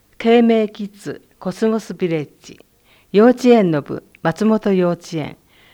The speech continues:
小学校の部、坂小学校。中学校の部、北中学校。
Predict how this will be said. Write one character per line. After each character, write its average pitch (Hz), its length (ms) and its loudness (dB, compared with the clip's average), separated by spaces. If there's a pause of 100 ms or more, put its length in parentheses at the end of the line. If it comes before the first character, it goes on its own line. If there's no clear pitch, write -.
(100)
小 240 280 2
学 247 260 0
校 165 220 -2
の 147 120 -4
部、 143 240 -12 (140)
坂 208 340 -6
小 190 260 -2
学 165 300 -8
校。 - 260 -12 (500)
中 226 240 4
学 240 280 2
校 160 220 0
の 143 140 -4
部、 - 260 -12 (180)
北 208 260 -2
中 185 300 -6
学 165 300 -8
校。 - 340 -14